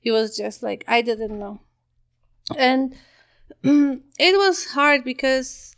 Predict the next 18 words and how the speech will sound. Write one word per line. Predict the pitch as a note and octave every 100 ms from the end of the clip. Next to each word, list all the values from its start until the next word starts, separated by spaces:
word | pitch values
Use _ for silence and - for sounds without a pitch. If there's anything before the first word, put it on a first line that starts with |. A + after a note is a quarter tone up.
| _
I | C4 D#4+
thought | D#4+ D4
that | C4 C4
I | B3
was | B3+ B3
doing | - B3+ B3
everything | A#3 A3+ A#3 A#3 A#3 G#3+ G#3
right. | G3 G3 B3+ C#4
And | B3 A#3
then | A#3+ A#3+
in | A#3+
the | A3 G#3
retrospect, | G#3+ A3 A3 A3 - - A#3+ B3 B3 - G3
I | - A3
said, | - -
"My | A#3 A3 A3 A3 _ -
gosh, | B3+ A#3+ A3+
why | A3+ A#3+ B3+